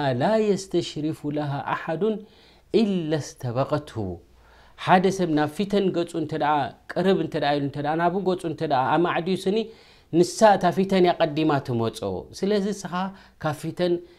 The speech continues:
ክትርሕቕ እዩ ዘለካ ይብል ማለት እዩ። ወሊሃዛ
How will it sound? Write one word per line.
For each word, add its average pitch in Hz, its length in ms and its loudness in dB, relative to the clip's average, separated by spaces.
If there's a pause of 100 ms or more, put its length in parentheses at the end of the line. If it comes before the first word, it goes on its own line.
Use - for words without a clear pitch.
(140)
ክትርሕቕ 139 460 -2
እዩ 120 140 -2
ዘለካ 98 440 -4 (440)
ይብል 113 280 -2
ማለት 92 300 -6
እዩ። 98 100 -12
ወሊሃዛ 123 400 2